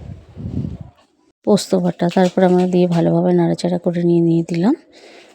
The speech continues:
ধনেপাতা কুচি। কিছুক্ষণ নাড়াচাড়া করে নেব। এরপর আমরা দিয়ে দেবো গরম মশলা গুঁড়ো আর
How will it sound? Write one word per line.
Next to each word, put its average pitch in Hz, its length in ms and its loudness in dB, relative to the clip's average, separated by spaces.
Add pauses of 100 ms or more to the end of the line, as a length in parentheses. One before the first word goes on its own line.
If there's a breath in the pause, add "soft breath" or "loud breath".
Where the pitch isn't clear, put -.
(140 loud breath)
ধনেপাতা 170 520 2
কুচি। - 300 -10 (1700 soft breath)
কিছুক্ষণ 202 480 -2
নাড়াচাড়া 180 440 0
করে 175 260 0
নেব। 180 140 -2 (1400 loud breath)
এরপর 196 260 2 (100)
আমরা 180 220 4
দিয়ে 170 160 2
দেবো 180 160 0 (560)
গরম 180 340 6
মশলা - 340 -4
গুঁড়ো 175 200 -8 (1000 soft breath)
আর 214 100 4